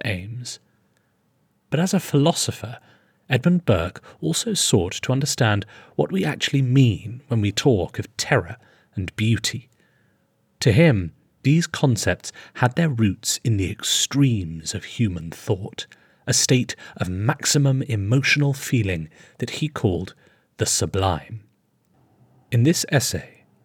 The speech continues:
first published some years before the terror of the guillotine, but then updated, he attempts to explain the idea of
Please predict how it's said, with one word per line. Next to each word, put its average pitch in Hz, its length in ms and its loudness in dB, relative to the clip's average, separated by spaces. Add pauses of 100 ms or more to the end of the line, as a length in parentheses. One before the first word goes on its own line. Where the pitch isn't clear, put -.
first 139 380 2
published - 420 2
some 185 260 0
years 160 260 4
before 190 580 2
the 90 100 -4
terror 90 380 2
of 78 100 -4
the 110 80 0
guillotine, 95 520 -2 (200)
but 113 140 -4
then 113 120 0
updated, - 640 -2 (600)
he 160 160 -2
attempts 143 420 0
to - 120 -2
explain 101 580 2
the 87 140 -2
idea 95 560 2
of 92 260 -6